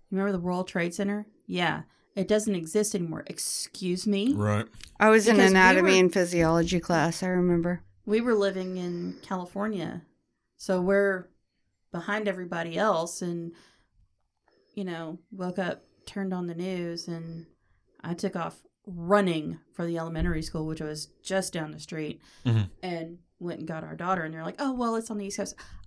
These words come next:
Speaker 1: I don't care. If the world is ending today,
Speaker 2: Right.
Speaker 1: our daughter is going to be
Speaker 2: Right.
Speaker 1: with her parents. We
Speaker 2: Mm-hmm.
Speaker 1: will be together, and that is the end of the discussion. I didn't ask your permission.
Speaker 3: That's the joy of being the parent.
Speaker 2: Right.
Speaker 1: Mm-hmm.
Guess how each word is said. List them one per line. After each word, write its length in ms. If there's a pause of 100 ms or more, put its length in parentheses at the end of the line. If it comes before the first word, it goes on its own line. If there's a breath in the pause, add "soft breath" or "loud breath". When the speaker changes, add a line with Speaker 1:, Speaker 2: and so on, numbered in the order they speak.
(160)
Speaker 1:
I 60
don't 340
care. 560
If 120
the 100
world 360
is 140
ending 280
today, 460 (180)
Speaker 2:
Right. 280 (200)
Speaker 1:
our 180
daughter 340
is 120
going 240
to 60
be 280
Speaker 2:
Right. 260
Speaker 1:
with 220
her 140
parents. 680
We 200
Speaker 2:
Mm-hmm. 100
Speaker 1:
will 100
be 160
together, 500
and 200
that 180
is 140
the 100
end 120
of 40
the 60
discussion. 580 (240 loud breath)
I 80
didn't 260 (200)
ask 380
your 100
permission. 720 (680)
Speaker 3:
That's 200
the 80
joy 280
of 60
being 280
the 60
parent. 760
Speaker 2:
Right. 260
Speaker 1:
Mm-hmm. 460